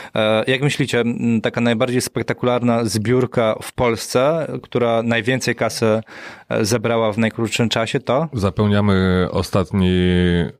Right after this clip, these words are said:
Speaker 2: ostatnią puszkę prezydenta.
Speaker 1: Dokładnie. No,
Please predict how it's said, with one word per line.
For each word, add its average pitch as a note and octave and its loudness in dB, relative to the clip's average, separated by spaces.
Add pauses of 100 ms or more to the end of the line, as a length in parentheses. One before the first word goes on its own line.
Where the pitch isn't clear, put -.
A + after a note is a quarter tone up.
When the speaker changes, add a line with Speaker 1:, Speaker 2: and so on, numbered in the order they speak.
(800)
Speaker 2:
ostatnią G2+ -2
puszkę F#2+ 0
prezydenta. E2+ -2 (480)
Speaker 1:
Dokładnie. G#2 -2
No, F3+ 2